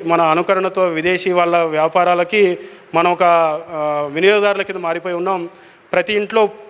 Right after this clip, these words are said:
పొద్దున్న లేచి టూత్‌పేస్ట్ దగ్గర నుంచి మనం సబ్బులు, షాంపూలు, పేస్టులే కాకుండా మనం వాడుతున్నటువంటి బియ్యము, పప్పులన్నీ కూడా జెనెటికల్ మాడిఫైడ్ విత్తనాలు,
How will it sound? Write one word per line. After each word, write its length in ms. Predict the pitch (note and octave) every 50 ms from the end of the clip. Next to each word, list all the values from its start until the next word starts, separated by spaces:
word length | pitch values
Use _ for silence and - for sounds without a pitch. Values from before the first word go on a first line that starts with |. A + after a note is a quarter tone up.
| - - - E3+
పొద్దున్న 220 | E3+ F3 A3 A3
లేచి 200 | G#3+ G3+ G3+ G#3
టూత్‌పేస్ట్ 420 | - G3 G3 G3 G#3 G3+ F3+ -
దగ్గర 240 | F#3+ F#3+ F3 F#3+ F#3
నుంచి 220 | G3 G3 G3 G#3 G3
మనం 240 | F#3 F3+ F#3 F3+
సబ్బులు, 380 | - - E3 E3 E3 F#3+ G3 G3
షాంపూలు, 480 | F#3+ - E3+ E3+ F3 E3+ F3 F#3 F#3 F3
పేస్టులే 340 | - E3 E3 E3 F#3+ F3
కాకుండా 500 | E3+ E3 E3 E3 F#3+ F#3+ G3 F#3 E3+ E3 - - - - - - - E3
మనం 180 | D#3+ E3 E3
వాడుతున్నటువంటి 540 | E3 F3 F#3+ F#3+ G#3+ G#3+ G#3 G3 G#3 G3+ F3+
బియ్యము, 500 | D#3 E3+ F#3+ G3 G3+ G3+ G3 G3 G3 F#3 - - - - - -
పప్పులన్నీ 380 | F3 E3+ - F#3+ F3+ F#3 F#3
కూడా 280 | F3+ F#3 G3 G3 F#3 F3
జెనెటికల్ 440 | D#3+ D3+ D#3+ E3+ F3+ F3+ F#3+ F#3+ F#3
మాడిఫైడ్ 340 | F#3 F3+ F3+ E3+ F#3 F3
విత్తనాలు, 400 | E3 E3+ E3 - F3 E3+ F3 E3+